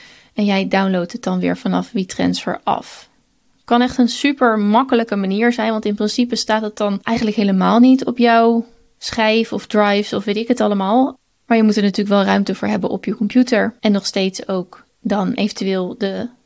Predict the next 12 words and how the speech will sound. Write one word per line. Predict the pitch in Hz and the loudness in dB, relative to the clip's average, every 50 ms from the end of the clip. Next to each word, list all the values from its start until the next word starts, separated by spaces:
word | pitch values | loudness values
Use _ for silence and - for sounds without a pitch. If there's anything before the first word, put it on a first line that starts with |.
| _ | _
bewerkte | _ - 202 196 170 190 190 190 196 - - 190 | _ 0 0 2 4 4 2 2 0 -2 -4 -6
bestanden | 196 - - - 196 196 185 185 185 - | -6 -6 -4 -4 -4 -2 -2 -2 -4 -6
op | 185 - | -4 -2
dezelfde | 214 208 202 190 185 185 - - | -2 0 2 2 0 0 -2 -4
manier | 190 190 190 185 180 | -4 -4 -4 -4 -6
weer | 180 190 185 | -6 -8 -8
terugsturen | - - 233 226 - - 208 190 185 185 | -4 -4 -2 -2 -2 -4 -4 -4 -2 -2
naar | 185 190 | -4 -4
de | 185 185 | -4 -4
klant. | - 233 240 262 294 277 - - _ _ - - - _ _ _ _ | 0 2 2 2 2 0 -4 -10 _ _ -20 -20 -20 _ _ _ _
Zodat | - - 214 208 202 196 190 - 208 | -6 -4 -2 0 0 0 -2 -4 -6
die | 180 190 196 190 190 196 - | -6 -4 -2 -2 -4 -6 -8